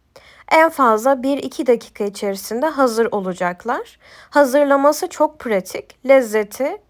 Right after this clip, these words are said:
inanılmaz güzel. Mutlaka denemenizi tavsiye ediyorum.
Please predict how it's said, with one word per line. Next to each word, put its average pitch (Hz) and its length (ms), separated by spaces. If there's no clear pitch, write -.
inanılmaz 202 720
güzel. 190 360
Mutlaka 294 640
denemenizi 226 640
tavsiye 196 540
ediyorum. 190 460